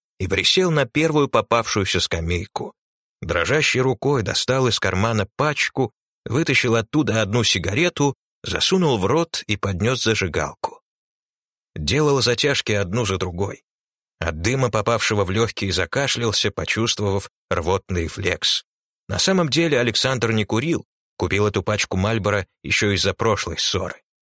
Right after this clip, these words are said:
С тех пор её не касался, но они с женой так часто ругались, что сигаретам не пришлось долго лежать на полке. Александру стало нехорошо, решил дальше не продолжать.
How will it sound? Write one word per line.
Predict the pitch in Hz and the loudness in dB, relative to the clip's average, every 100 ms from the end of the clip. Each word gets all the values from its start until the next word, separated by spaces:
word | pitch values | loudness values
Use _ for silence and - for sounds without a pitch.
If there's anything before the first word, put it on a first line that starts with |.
| _ _ - | _ _ -6
С | - | 0
тех | 131 131 | 0 0
пор | 165 170 | 0 2
её | 147 131 | 2 2
не | 127 | 0
касался, | 120 110 127 127 117 - - - _ _ | 0 0 2 2 2 0 -4 -10 _ _
но | 82 85 | -4 -2
они | 90 113 | 0 0
с | 123 | 0
женой | - 117 131 | 0 0 0
так | 113 120 | 0 -2
часто | - 123 110 - | 0 -2 -2 -2
ругались, | 92 87 135 107 - - _ - | -2 0 0 0 -2 -6 _ -12
что | - | -6
сигаретам | 98 104 107 147 151 123 | -2 0 0 0 0 0
не | 120 | 0
пришлось | 107 113 147 165 85 | 0 -2 0 -2 0
долго | 101 98 87 | 0 0 0
лежать | 80 87 - | 0 -2 -2
на | 82 | -8
полке. | - 80 - - - _ _ _ _ _ _ _ _ _ _ _ - | -4 -4 -6 -14 -16 _ _ _ _ _ _ _ _ _ _ _ -6
Александру | 87 87 185 190 160 | -4 0 2 2 2
стало | 123 - 147 139 | 2 2 2 2
нехорошо, | 123 107 101 95 - 127 - _ _ | 2 2 0 0 0 0 -2 _ _
решил | 87 82 - 143 139 | -6 -4 0 0 2
дальше | 107 123 110 | 0 0 -2
не | 110 | -2
продолжать. | 92 95 82 82 - - | -2 -4 -4 -8 -8 -10